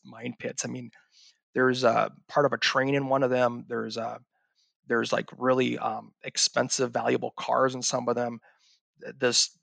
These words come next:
Canisteel mine pit where we were told that they were burned in, because it used to be at one time a, a, um, a point of it, or an area of this mine pit where,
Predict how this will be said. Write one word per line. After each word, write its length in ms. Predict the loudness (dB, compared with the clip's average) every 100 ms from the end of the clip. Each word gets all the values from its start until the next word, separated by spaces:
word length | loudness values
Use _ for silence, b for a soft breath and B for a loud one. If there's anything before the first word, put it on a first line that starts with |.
| _
Canisteel 460 | 2 2 2 2 0
mine 280 | 0 0 0
pit 180 | -4 -4
where 120 | -4
we 180 | -4 -6
were 140 | -8
told 260 | -6 -4 -2
that 160 | -4 -4
they 80 |
were 140 | -4 -4
burned 380 | -2 0 0 -2
in, 180 | -6
because 280 | -12 -8 -8
it 80 | -6
used 240 | -4 -4
to 60 | -4
be 140 | -4
at 120 | -4 -4
one 180 | -8
time 420 | -6 -4 -4 -6 -12 _ _ _ _ _ _ -4
a, 360 | -4 -2 -4 -6 _ -2
a, 100 | 0
um, 300 | 0 -4 -16 _ _ -14
a 40 |
point 440 | -12 0 2 2 0
of 160 | -2 2
it, 120 | 2
or 140 | 0 -4
an 80 |
area 380 | -2 2 4 4
of 240 | 2 -4 -6
this 240 | -6 -6
mine 260 | -2 -2 -2
pit 200 | -6 -6
where, 360 | -2 -2 -2